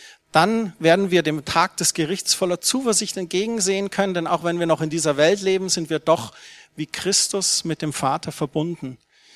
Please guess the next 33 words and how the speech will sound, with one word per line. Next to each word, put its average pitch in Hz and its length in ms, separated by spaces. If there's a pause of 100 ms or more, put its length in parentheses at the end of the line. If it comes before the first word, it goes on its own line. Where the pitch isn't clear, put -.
(300)
Wir 160 80
können 226 220
voller 208 300
Zuversicht 220 600
an 160 120
diesem 156 260
Tag 165 380
des - 200
Gerichts 170 440
entgegensehen, 175 720
wenn 147 100
wir 151 120
eines 151 320
Tages 180 440
vor 156 240
Gott - 180
stehen, 160 520 (320)
ableben 180 500
von 165 220
dieser 165 260
Erde 208 540 (840)
und 151 500 (160)
in 156 220
diesem 143 760 (180)
Transfer 170 960
sind 175 420 (140)
zur 160 240
Ewigkeit, 208 880 (560)
brauchen 147 280
wir 156 80
keine 160 340
Angst - 380
haben, 139 400